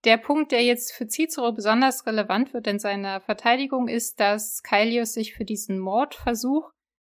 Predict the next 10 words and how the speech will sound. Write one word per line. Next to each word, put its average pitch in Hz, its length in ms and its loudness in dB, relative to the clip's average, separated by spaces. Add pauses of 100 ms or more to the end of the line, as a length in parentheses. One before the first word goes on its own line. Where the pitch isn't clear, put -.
(420)
Gold 233 800 2
geliehen 208 400 0
haben 202 260 2
soll. 202 300 -4 (220)
Für 185 180 -6
Bestechung 240 500 -8
braucht 190 300 -6
er 190 140 -10
das 202 160 -14
Geld. 233 300 -10